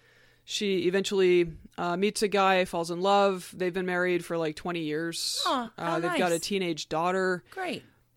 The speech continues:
Speaker 1: In two thousand and seven, she started a foundation to help other survivors of domestic
Speaker 2: Oh, good
Speaker 1: violence.
Speaker 2: for her.
Speaker 1: Yeah.
Speaker 2: Yay, yay.
Speaker 1: So now let's talk about Trash Bag John, like, this doofus that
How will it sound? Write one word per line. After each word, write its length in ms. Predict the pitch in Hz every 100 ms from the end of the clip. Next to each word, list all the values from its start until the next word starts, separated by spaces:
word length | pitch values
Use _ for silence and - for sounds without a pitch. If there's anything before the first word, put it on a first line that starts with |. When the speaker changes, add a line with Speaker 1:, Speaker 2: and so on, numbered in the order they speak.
| _ -
Speaker 1:
In 340 | 180 185 185
two 140 | - 220
thousand 340 | 196 185 175
and 100 | 170
seven, 480 | - 214 208 196 190
she 200 | - 185
started 360 | - 180 180 180
a 40 |
foundation 500 | - 180 170 170 190
to 100 | 175
help 220 | 180 156 -
other 320 | 165 170 165 -
survivors 680 | - 160 156 160 160 - - -
of 140 | 160 156
domestic 340 | - - -
Speaker 2:
Oh, 40 | 190
good 60 |
Speaker 1:
violence. 280 | 247 202 180
Speaker 2:
for 100 | 180
her. 180 | 165 120 - -
Speaker 1:
Yeah. 180 | - 254
Speaker 2:
Yay, 240 | 208 85 - -
yay. 360 | 208 214 139 117
Speaker 1:
So 180 | - 226
now 260 | 240 285
let's 200 | 392 392
talk 200 | - 240
about 380 | 233 196 190 - _ _
Trash 300 | - 214 196 -
Bag 180 | 180
John, 320 | 175 156 139 156 - _ _ _
like, 220 | 190 175
this 140 | 190 180
doofus 540 | 190 175 180 175 -
that 240 | 180 165